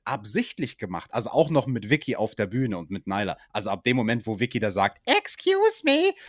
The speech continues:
da schaltet ja sowieso jeder ab. A E W wollte diese Woche, dass die Leute an der Stelle abschalten, damit sie nicht mitbekommen,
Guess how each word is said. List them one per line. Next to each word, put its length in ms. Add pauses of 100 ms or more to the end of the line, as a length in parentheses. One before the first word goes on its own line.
(140)
da 140
schaltet 300
ja 100
sowieso 300
jeder 240
ab. 180 (480)
A 40
E 120
W 480
wollte 420
diese 360
Woche, 480 (500)
dass 240
die 100
Leute 360
an 120
der 140
Stelle 340 (120)
abschalten, 840 (520)
damit 320
sie 120
nicht 300
mitbekommen, 1000